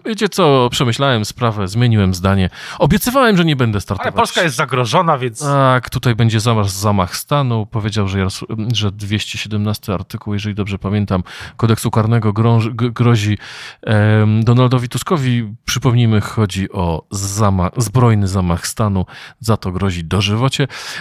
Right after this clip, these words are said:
Speaker 1: E, ale powiedzmy sobie szczerze, przecież nie chodzi o to, że Jarosław Kaczyński będzie startować na prezesa pis, dlatego że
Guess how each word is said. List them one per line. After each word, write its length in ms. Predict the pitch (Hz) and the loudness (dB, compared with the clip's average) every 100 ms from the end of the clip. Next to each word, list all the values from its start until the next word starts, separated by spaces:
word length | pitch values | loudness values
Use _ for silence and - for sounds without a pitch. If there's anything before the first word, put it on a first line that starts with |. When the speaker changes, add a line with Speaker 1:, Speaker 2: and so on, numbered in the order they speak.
| - | -6
Speaker 1:
E, 160 | 131 143 | -4 0
ale 120 | 143 | 2
powiedzmy 300 | 156 143 131 | 2 0 -2
sobie 140 | 123 | -2
szczerze, 180 | 123 110 | -2 -2
przecież 200 | 123 127 | 2 4
nie 100 | 127 | 6
chodzi 280 | 120 101 101 | 4 2 -4
o 60 | |
to, 280 | 92 92 87 - _ _ _ _ _ - | -4 -6 -6 -10 _ _ _ _ _ -12
że 440 | 104 98 92 90 - _ _ _ - | -8 -4 -2 -2 -4 _ _ _ -6
Jarosław 360 | 110 - 95 | -4 -4 -8
Kaczyński 640 | - - 95 - - 90 87 - _ _ _ _ _ _ | -6 -4 -4 -4 -6 -8 -8 -14 _ _ _ _ _ _
będzie 240 | 117 110 101 | -4 -2 -2
startować 420 | 107 - 98 - | -4 -4 -6 -2
na 180 | 101 92 | -2 -2
prezesa 400 | - 95 92 98 | -4 -6 -4 -6
pis, 280 | - 87 - | -8 -10 -8
dlatego 400 | 104 - 95 90 | -8 -6 -6 -6
że 300 | 85 85 | -6 -6